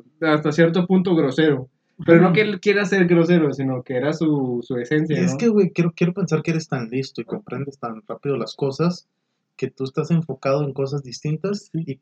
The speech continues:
Speaker 3: y, y Y no es por ser mala cosa, pero los demás se tan de ser estúpidos.
Speaker 2: Sí.
Speaker 3: Es
Speaker 1: Sí.
Speaker 3: que
Speaker 2: Exacto.
Speaker 3: hueva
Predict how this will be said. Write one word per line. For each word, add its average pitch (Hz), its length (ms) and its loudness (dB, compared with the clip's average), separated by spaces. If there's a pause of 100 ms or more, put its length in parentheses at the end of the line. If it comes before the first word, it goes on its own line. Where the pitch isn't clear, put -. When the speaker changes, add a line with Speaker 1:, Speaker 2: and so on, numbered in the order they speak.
(120)
Speaker 3:
y, 156 100 2
y 135 80 -8 (760)
Y 170 80 6
no 175 100 8
es 180 80 4
por 190 160 2
ser 185 160 4
mala 180 220 4
cosa, 196 220 0
pero 147 160 -2
los 135 120 2
demás 143 300 0
se 175 80 -2
tan 135 180 -6
de 139 80 -4
ser 143 140 -4
estúpidos. - 500 -10 (200)
Speaker 2:
Sí. 131 60 -6 (240)
Speaker 3:
Es 180 120 0
Speaker 1:
Sí. - 60 4
Speaker 3:
que 190 80 10
Speaker 2:
Exacto. 180 260 8
Speaker 3:
hueva 214 500 6